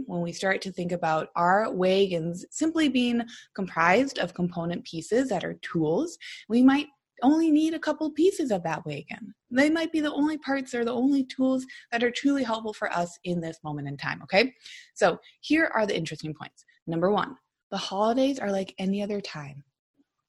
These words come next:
Number two, the holidays happen every year. Number three, you have the choice to make choices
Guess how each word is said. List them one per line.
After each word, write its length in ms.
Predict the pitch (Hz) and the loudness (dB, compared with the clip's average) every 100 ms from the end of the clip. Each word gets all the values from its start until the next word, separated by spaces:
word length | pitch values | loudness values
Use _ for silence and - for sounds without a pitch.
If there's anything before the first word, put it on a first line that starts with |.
| _ _ _ _ _ _ | _ _ _ _ _ _
Number 220 | 185 190 | 0 0
two, 380 | 190 233 180 - _ _ | -2 -2 -2 -6 _ _
the 60 | 185 | -14
holidays 600 | - 180 185 208 240 254 | -2 2 2 0 -2 -4
happen 380 | 175 175 185 - | -8 -6 -6 -6
every 540 | 165 156 151 151 156 - | -8 -6 -6 -6 -8 -10
year. 400 | 156 143 156 170 _ _ _ _ _ _ _ _ _ _ - - _ | -8 -8 -10 -16 _ _ _ _ _ _ _ _ _ _ -20 -20 _
Number 240 | 180 180 180 | -2 -2 -2
three, 420 | 269 269 - - _ - | -2 -2 -4 -12 _ -6
you 160 | 202 269 | -2 0
have 180 | 277 | 0
the 80 | 269 | -2
choice 340 | - 202 202 - | -2 -2 -2 -4
to 60 | |
make 220 | 180 170 - | -4 -4 -4
choices 680 | 160 151 - 262 311 - | -6 -4 0 0 0 -8